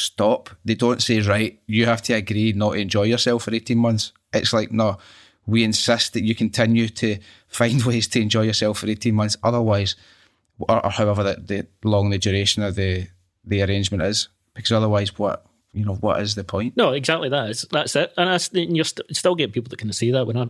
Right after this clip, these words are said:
Speaker 2: when I'm saying, "What's your, how much is your T V and broadband stuff like that?" They go, "Oh God, it's, it's a hundred and thirty quid because I've got my Sky and my,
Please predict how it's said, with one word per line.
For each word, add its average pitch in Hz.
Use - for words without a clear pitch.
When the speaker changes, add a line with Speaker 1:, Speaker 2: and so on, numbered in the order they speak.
Speaker 2:
when 120
I'm 120
saying, 107
"What's 135
your, 104
how 131
much 120
is 117
your 107
T 117
V 113
and 98
broadband 120
stuff -
like 120
that?" 113
They 120
go, 110
"Oh 107
God, 101
it's, -
it's -
a -
hundred 117
and 110
thirty 101
quid -
because -
I've -
got -
my -
Sky 120
and 113
my, 98